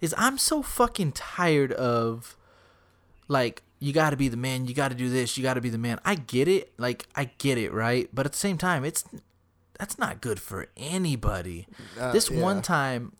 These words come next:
Speaker 1: my whole family's sleeping, right? And, and we just hear this big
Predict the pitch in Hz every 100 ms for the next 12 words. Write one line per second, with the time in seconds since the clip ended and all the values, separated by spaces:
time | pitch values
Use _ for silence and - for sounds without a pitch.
0 | _ _ _ _ - 139 175 156 233 233
1 | - 180 165 131 - 139 117 - 92 98
2 | 113 - _ _ - 131 135 127 - 143
3 | 139 185 190 175 - 160 101 - - _
4 | _ _ _ _ 208 208 190 151 120 98